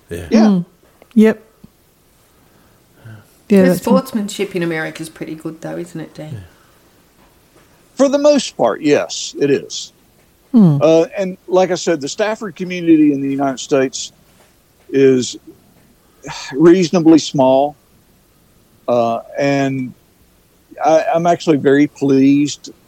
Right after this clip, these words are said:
Speaker 2: Um, most of the Staffords in the United States are, are owner handled, so they're shown by their owners. They're not
Speaker 3: Hmm.
Speaker 2: shown by professional, professional handlers.
Speaker 1: Yeah.
Speaker 2: Um, unlike a lot of breeds in the United States,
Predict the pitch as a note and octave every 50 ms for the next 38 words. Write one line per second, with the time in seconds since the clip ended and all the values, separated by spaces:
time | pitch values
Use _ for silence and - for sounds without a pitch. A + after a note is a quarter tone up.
0 | - - - - A#2+ A#2 A2+ A2+ A2+ A2 G#2 A2 A#2 A2+ - _ _ _ _ _
1 | _ _ _ _ _ _ _ _ _ _ _ _ - - - - - - B2+ C#3
2 | C#3+ C#3 C#3+ C#3+ C#3+ D3 D#3+ D#3+ E3 - - - D3 C#3 C3+ C3 B2 C3 B2 A#2+
3 | A2+ - _ _ _ - - - - - C3+ C3 C3+ C3 - C#3 B2+ A#2 A2+ -
4 | B2+ B2 A#2+ A#2+ B2 A#2+ A#2+ A#2+ A#2 A#2+ - - B2 A2+ - - A2+ G#2+ G#2+ -
5 | _ B2 A2+ A2 A2+ A#2+ B2+ B2 A#2+ A2 - A#2+ A#2 A2+ A2 A2+ A2+ A2 - -
6 | - - G#3+ C3 A#2 - - - D3+ C#3 C3+ C3 C3 C3 A#2+ A2 G#2+ A2+ A2+ A2+
7 | A#2 A#2 A2+ A2+ A2+ A2 A2+ A2+ - - A#2+ A2 A#2 A2+ G3 F#3+ F#3+ F#3 F#3 F3+
8 | F3 D#3+ A2 G2+ - _ C3 A2+ - B2+ A#2+ G#2+ - - B2 G#2+ G#2 _ _ _
9 | _ _ _ _ _ - A2+ - - A#2 A2 - - A#2 G#2+ A2 A#2 A#2 A#2 A#2
10 | A2+ A2 G#2+ - - - _ _ - G2+ - - - - _ _ _ _ _ _
11 | _ - A2+ G#2+ G#2+ G#2+ G#2+ G#2+ G#2 G#2+ - _ - G4 G#4 A#4 C#5 C#5+ - E3+
12 | E3+ F3 E3+ E3+ E3 - - B2+ C3+ C#3 D3 C#3 C#3 A#2 G2+ B2 C3 C3 B2 B2
13 | B2+ B2 - - - - B2 C3+ C3+ G3+ C3 B2+ A#2+ A2+ A2 - - - A#2 G#2
14 | G#2+ - - - - -